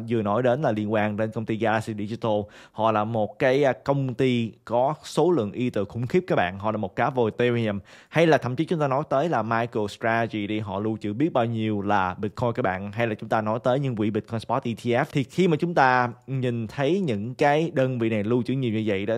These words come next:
thì, à, một trong những cái sự lo sợ mà nhiều bạn có đó chính là lỡ như một ngày nào đó mà họ bán hết thì sao. Thuận cũng đã từng chia sẻ về cái đề tài này ngày hôm qua rồi. Hôm nay Thuận muốn chia sẻ một góc cạnh khác các bạn. Thì sự thật đó là ngày nào cũng có người bán hết các bạn, và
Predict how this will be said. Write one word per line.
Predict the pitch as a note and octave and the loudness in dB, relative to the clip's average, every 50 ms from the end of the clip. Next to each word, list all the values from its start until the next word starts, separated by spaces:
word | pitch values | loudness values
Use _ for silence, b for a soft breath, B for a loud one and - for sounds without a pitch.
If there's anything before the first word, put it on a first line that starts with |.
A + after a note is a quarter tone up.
| - | -4
thì, | - B2 A2 G#2 | -4 -4 -2 -2
à, | G2+ F#2+ | -2 -2
một | G2+ G#2 G#2+ G2 - | 0 -2 -2 -2 -2
trong | B2 A#2+ B2 | -4 -4 -2
những | A2 G2+ G2 | -4 -4 -2
cái | D3+ D3 | -2 -4
sự | - - A2 F#2+ G2 G#2 G2 B B B B B B B | -2 -2 -4 -2 -2 -4 -6 B B B B B B B
lo | B2 C3+ C3 C3+ C#3 | 2 4 4 4 4
sợ | - - G#2 G2 G2 G2+ G2 - _ _ - | 2 0 0 2 2 -2 -4 -8 _ _ -4
mà | A#2 A#2 G#2+ G#2 | -2 -2 0 0
nhiều | G#2+ A2 A2 A2 G#2+ | -2 -4 -4 -2 -2
bạn | G2+ G#2 G#2 | -2 -4 -2
có | - A#2+ A#2+ C3+ D3 | -2 -2 0 0 0
đó | D3 D3 | -2 -2
chính | - D#3 D#3+ | -4 -4 -2
là | D#3+ B2 G#2 | 0 0 0
lỡ | G2+ G#2 G2 F2 A2 D3+ | 2 0 0 0 0 2
như | E3 D#3+ D3+ C3 | 2 4 4 2
một | A2+ G#2+ G#2 | 2 0 -2
ngày | A2 G#2+ G2+ G2 | 0 0 0 0
nào | G2 G2+ | 0 0
đó | A2 G#2+ G#2+ B2+ A2+ A#2 - _ _ | 0 0 0 0 -2 -6 -10 _ _
mà | G#2+ A2 G2+ F#2+ F#2 | -4 -2 -2 -2 -2
họ | F#2 G2+ G2+ F#2+ F#2 G2 G2+ G2+ B B B B B | -4 -4 -2 -2 0 0 -2 -4 B B B B B
bán | - A#2 B2 C#3+ E3 | 2 2 2 2 2
hết | D#3 F3+ F3 - | 2 0 0 0
thì | B2+ G2+ | -4 -4
sao. | - A#2+ A2+ A2+ G#2+ F#2+ | -2 0 0 0 0 -2
Thuận | - A#2 F#2 | -6 -6 -6
cũng | - - | -4 -2
đã | C#3 A#2 | -2 -2
từng | A#2 A2 G2+ | -2 -4 -4
chia | - B2+ B2 | -4 -4 -4
sẻ | A2+ - G2+ F#2 F#2 G2+ A#2 B2 - _ _ | -2 -2 -4 -4 -4 -4 -8 -10 -12 _ _
về | A2+ A#2+ A2+ G#2 G#2 G2 | -4 -2 -2 0 -2 -2
cái | - C3 B2+ | -2 -2 0
đề | A#2 G#2+ G2+ | 0 0 0
tài | - G#2+ | 0 -2
này | G#2 G#2 | -4 -4
ngày | G#2 G#2 G2+ | -4 -4 -4
hôm | G2 G2 G#2 | -4 -4 0
qua | A2+ A2+ A2+ A2+ | 2 2 2 2
rồi. | A2 G2+ G2+ G2+ | 2 0 -2 -4
Hôm | A2 A#2+ | -6 -4
nay | B2+ A#2+ A2 | -4 -4 -4
Thuận | - G#2+ G#2+ | -4 -6 -8
muốn | A2 B2 | -8 -8
chia | A#2+ - C3 A2+ | -6 -4 -6 -4
sẻ | - G#2+ F#2+ | -4 -4 -4
một | A2 A2+ F#2+ - | -4 -4 -4 -4
góc | C#3 C#3+ - | -4 -4 -4
cạnh | G#2 G2 | -6 -6
khác | G2+ C#3+ C3+ D3 - | -2 -2 -4 -2 0
các | D3 | 0
bạn. | B2+ F#2 F2+ F#2 F#2+ B B B B B B B | 2 2 0 -2 -6 B B B B B B B
Thì | - C3+ B2+ A#2 A2 - _ | -2 -2 -2 -2 -4 -8 _
sự | - - D3+ D3 | -6 -2 0 2
thật | D3 C#3+ B2 - | 4 2 2 4
đó | E3 E3 E3 D3 - - _ - | 4 2 2 2 -2 -12 _ -4
là | A2+ A2 G#2+ | 0 0 0
ngày | G#2+ G#2+ G#2+ A2+ A2+ A#2 | 0 -2 -2 0 0 0
nào | A2+ A2 G2+ G#2 G2+ | 0 0 -2 -2 -4
cũng | G2+ - A2+ G#2+ A#2 | -4 -6 -6 -6 -2
có | - D#3 D#3+ | 0 0 0
người | C#3 A#2 G2+ | 0 -2 0
bán | F#2+ G#2 A2+ C#3 | 0 0 0 0
hết | D3 C#3+ | -2 -2
các | C#3 C3 | 0 0
bạn, | G#2 F#2+ G2 G#2+ | 0 0 -2 -2
và | G2+ G2+ G2+ | -2 -2 -2